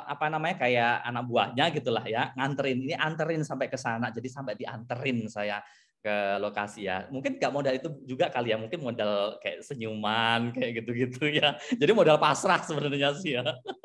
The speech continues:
Eh, kan semuanya itu. Jadi itu satu pengalaman yang itu. Intinya kalau saya tuh berani, modal berani aja dulu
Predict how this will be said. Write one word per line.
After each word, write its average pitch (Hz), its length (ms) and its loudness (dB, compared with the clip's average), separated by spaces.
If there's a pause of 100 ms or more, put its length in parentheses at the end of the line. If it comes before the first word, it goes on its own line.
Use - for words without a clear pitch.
(380)
Eh, 143 560 0
kan 143 160 0
semuanya 135 320 2
itu. 127 320 0 (240)
Jadi 202 560 6
itu 170 160 -2
satu 208 240 2
pengalaman 165 560 2
yang 143 240 0
itu. 120 240 -4 (480)
Intinya 165 400 -2
kalau 165 160 2
saya 139 240 4
tuh 254 80 0
berani, 131 400 0
modal 127 240 2
berani 113 320 -2
aja 127 240 -2
dulu 143 320 -2